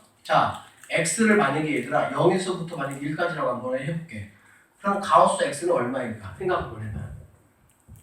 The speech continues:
영부터 일까지면 뭐 영점오, 영점삼 이런 거잖아. 그래, 안 그래?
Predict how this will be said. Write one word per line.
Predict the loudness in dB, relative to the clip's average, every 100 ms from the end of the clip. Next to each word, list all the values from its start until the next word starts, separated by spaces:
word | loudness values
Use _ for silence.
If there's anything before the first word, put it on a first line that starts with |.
| _ _ -20 -20 -20 2
영부터 | 10 10 10 6
일까지면 | 4 4 2 2 2 0 0
뭐 | 0
영점오, | 2 4 4 2 0 0 0
영점삼 | -4 -6 -6 -6 -6
이런 | -8
거잖아. | -8 -12
그래, | -12 -12
안 | -10
그래? | -10 -10